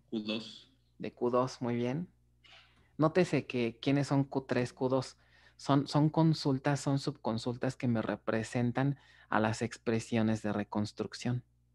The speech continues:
Speaker 2: Tuve que hacer reconstrucción porque necesito traerme las claves de todos los fragmentos. No puedo excluir, porque si nada más me traigo de un nodo, puedo que tenga resultados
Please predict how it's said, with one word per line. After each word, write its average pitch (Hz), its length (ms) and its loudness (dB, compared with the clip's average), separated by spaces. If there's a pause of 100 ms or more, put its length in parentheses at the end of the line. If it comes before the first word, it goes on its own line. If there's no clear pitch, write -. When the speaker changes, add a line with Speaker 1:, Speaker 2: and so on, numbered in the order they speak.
(1000)
Speaker 2:
Tuve 143 220 6
que 147 80 0
hacer 131 220 0
reconstrucción 127 680 -2
porque - 260 -4
necesito 113 720 2
traerme 120 400 2
las 113 200 -2
claves 120 400 0
de 107 120 -2
todos 117 420 0
los 107 240 -4
fragmentos. 117 680 -2
No 113 180 0
puedo 123 200 2
excluir, 113 580 -2 (680)
porque 104 260 0
si 101 220 0
nada 123 240 6
más 139 280 6
me 123 140 2
traigo 117 380 2
de 117 100 4
un 117 160 6
nodo, 120 400 4 (120)
puedo 110 340 0
que 92 140 -6
tenga 113 500 -2 (240)
resultados 107 680 -2